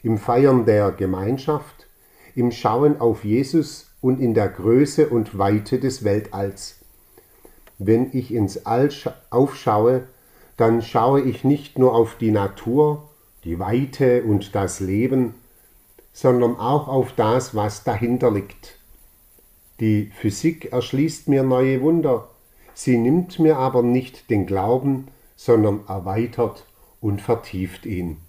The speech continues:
Oder mit den Worten des persischen Königs Darius, der damit auf die Bewahrung Daniels im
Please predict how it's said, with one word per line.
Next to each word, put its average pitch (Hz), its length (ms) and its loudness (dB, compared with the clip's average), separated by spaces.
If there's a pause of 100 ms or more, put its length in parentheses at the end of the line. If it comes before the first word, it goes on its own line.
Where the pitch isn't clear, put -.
(2000)
Oder 131 680 0
mit 98 160 -2
den 95 180 0
Worten 107 320 -2
des 107 240 -2
persischen 107 680 -4
Königs 98 680 0
Darius, 127 720 -2 (420)
der 107 140 4
damit 117 420 0
auf 110 220 0
die 110 120 0
Bewahrung 98 680 0
Daniels 120 640 2
im 87 240 -2